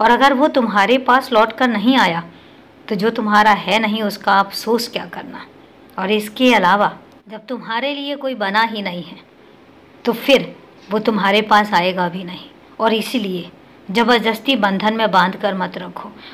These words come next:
और मैं तुमसे एक बात कहता हूँ कि जो तुम्हारा अपना होगा, जो तुम्हारे लिए बना होगा, जो तुम्हारे अपने होंगे, दोस्त भी, रिश्तेदार भी और प्यार भी, हर रिश्ता जो तुम्हारे लिए बना होगा,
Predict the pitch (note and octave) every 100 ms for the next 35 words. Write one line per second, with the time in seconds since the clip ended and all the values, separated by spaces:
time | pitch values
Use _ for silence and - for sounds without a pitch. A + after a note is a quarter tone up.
0 | - G#3 A3+ B3+ B3 A#3 B3 F#3 F3+ A3
1 | - A3 G#3+ F3 - - - - - G#3+
2 | G3 C4 C4 F3 G3 G3 B3 A#3 A#3 A#3
3 | A#3+ - G#3+ G#3 - - - - - G#3+
4 | A3+ A#3 D#3 G3 A3 B3+ B3+ B3+ B3 G#3
5 | G3+ G3 F#3+ A3+ C4 C4 A#3 F3 G3 A#3
6 | C4+ A#3+ G#3+ G#3+ F#3 F3 F3 E3+ - -
7 | F3+ F3 A#3 E4 E4 A#3 - G#3 A#3+ A3+
8 | A#3 - C4 G3+ F3+ A3+ A3+ - F3 -
9 | - - - - - G#3+ A#3+ A3 F#3+ G3+
10 | G3+ - - - - - D#4 C4+ A#3+ -
11 | - F3+ - - - - F#3+ A#3 A#3+ F3
12 | G#3+ B3+ C4 A#3 A3 F3+ F3 E3+ E3 D3
13 | -